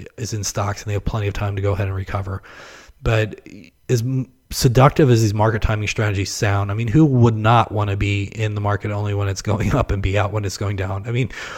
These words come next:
Walter, I don't know about you, but I mean, if I could find something to do that, I'd be happy to close down my business and I would just give 'em my money because, I mean, you, you can't lose, right? But it just doesn't work. And it's easy to fall victim and to pray for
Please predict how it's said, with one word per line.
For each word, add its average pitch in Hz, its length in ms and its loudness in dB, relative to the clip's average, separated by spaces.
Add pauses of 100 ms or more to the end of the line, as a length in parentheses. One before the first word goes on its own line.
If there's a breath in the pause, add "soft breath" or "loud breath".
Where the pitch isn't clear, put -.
(160 loud breath)
Walter, 151 220 6
I 151 60 8
don't 151 100 8
know 127 80 8
about 104 180 6
you, 113 220 6
but 101 120 4
I 110 40 6
mean, 113 160 2
if 113 160 2
I 147 80 6
could 143 160 2
find 117 180 4
something 107 220 2
to 101 80 0
do 110 160 2
that, 101 160 2
I'd 127 100 2
be 131 100 4
happy 104 260 2
to 95 80 2
close 113 260 0
down 107 160 -4
my 95 100 -2
business 107 420 -2
and 101 80 0
I 101 100 2
would 107 120 2
just 95 160 0
give 107 100 2
'em 101 120 0
my 95 100 0
money 104 300 0
because, 98 460 -2 (500 loud breath)
I 120 80 4
mean, 123 160 2
you, 117 160 0
you 123 160 2
can't 127 280 4
lose, 117 400 6
right? 117 280 0
But 104 320 0
it 113 100 -2
just - 180 0
doesn't 104 300 2
work. 90 340 -8 (200)
And 110 520 0
it's - 180 -6
easy 127 220 2
to 123 60 2
fall 120 180 2
victim 110 440 0
and 104 460 -8
to - 80 -6
pray 123 440 2
for 104 560 2